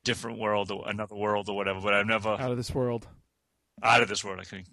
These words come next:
Speaker 1: Yeah.
Speaker 2: Yeah.
Speaker 1: What's this? What's out of this? What's another world? Different world? Like a Cosby Show
Speaker 2: <laughs>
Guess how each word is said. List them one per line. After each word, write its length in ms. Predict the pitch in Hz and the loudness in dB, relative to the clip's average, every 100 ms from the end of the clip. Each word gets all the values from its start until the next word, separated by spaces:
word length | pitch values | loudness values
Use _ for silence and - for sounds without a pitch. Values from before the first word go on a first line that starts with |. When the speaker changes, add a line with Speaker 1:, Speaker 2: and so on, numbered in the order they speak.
| _ - | _ -18
Speaker 1:
Yeah. 120 | - | -16
Speaker 2:
Yeah. 320 | - - - 107 | -16 -16 -18 -12
Speaker 1:
What's 140 | - | -8
this? 180 | 101 - - | -4 -4 -4
What's 180 | 101 107 | -8 -6
out 140 | 95 | -8
of 80 | 92 | -8
this? 240 | 92 - | -10 -10
What's 420 | - 113 _ - - | -14 -20 _ -12 -12
another 240 | - 104 104 | -10 -8 -8
world? 300 | 107 - 110 110 | -10 -12 -12 -14
Different 280 | 113 - 160 | -14 -10 -6
world? 300 | 139 147 143 - - | -4 -6 -10 -12 4
Like 100 | 131 | 10
a 240 | 123 113 | 10 10
Cosby 300 | 107 113 240 | 4 6 6
Show 220 | 165 131 | 6 4
Speaker 2:
<laughs> 220 | 160 - | -2 -2